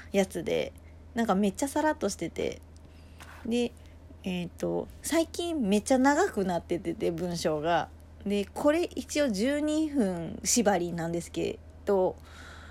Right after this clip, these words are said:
十二分で読めなさそうな雰囲気になってて、もう、うん、しまいには、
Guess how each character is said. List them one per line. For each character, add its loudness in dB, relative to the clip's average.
十 4
二 2
分 2
で 2
読 2
め 6
な 6
さ 4
そ 2
う 6
な 4
雰 2
囲 -2
気 -6
に -4
な -2
っ -6
て -6
て、 2
も 2
う、 0
う 2
ん、 -2
し -2
ま 4
い -2
に -2
は、 4